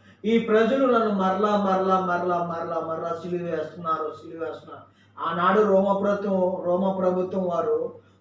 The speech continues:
ఒక మారే సిలువ వేశారు. నేటి సమాజంలో ఉండే ప్రజలు కేవలం సిలువ వేస్తూనే, వేస్తూనే, వేస్తూనే, వేస్తూనే ఉన్నారు.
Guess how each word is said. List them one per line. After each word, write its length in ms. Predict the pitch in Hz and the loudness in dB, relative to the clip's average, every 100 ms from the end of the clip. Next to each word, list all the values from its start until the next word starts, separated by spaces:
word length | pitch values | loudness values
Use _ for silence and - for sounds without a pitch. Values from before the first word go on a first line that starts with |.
| - | -12
ఒక 220 | 170 - | -10 -2
మారే 340 | 196 196 202 185 | 0 2 2 0
సిలువ 260 | 196 180 | 0 0
వేశారు. 640 | 175 160 147 139 - - _ _ _ _ _ _ _ _ | 2 0 -2 -8 -12 -18 _ _ _ _ _ _ _ _
నేటి 540 | 170 196 208 202 196 - | -2 2 2 0 -4 -6
సమాజంలో 960 | - 185 208 220 202 202 - - 190 | -4 0 2 4 2 -2 -6 -6 0
ఉండే 240 | 190 185 180 | 2 2 0
ప్రజలు 680 | 185 190 190 214 185 - - - _ _ - | 2 2 2 0 0 -4 -10 -20 _ _ -2
కేవలం 680 | 190 202 226 214 190 190 - - _ _ _ _ _ _ _ _ - | 2 2 4 4 2 -2 -10 -18 _ _ _ _ _ _ _ _ -6
సిలువ 320 | 208 208 196 | 0 4 4
వేస్తూనే, 580 | 180 175 175 - 180 175 | 2 0 -4 -4 -8 -8
వేస్తూనే, 580 | 160 151 147 165 160 151 | -6 -6 -8 -14 -12 -12
వేస్తూనే, 420 | 143 147 160 160 | -12 -14 -18 -16
వేస్తూనే 440 | 143 143 139 151 | -14 -16 -18 -20
ఉన్నారు. 300 | 143 - - | -20 -20 -20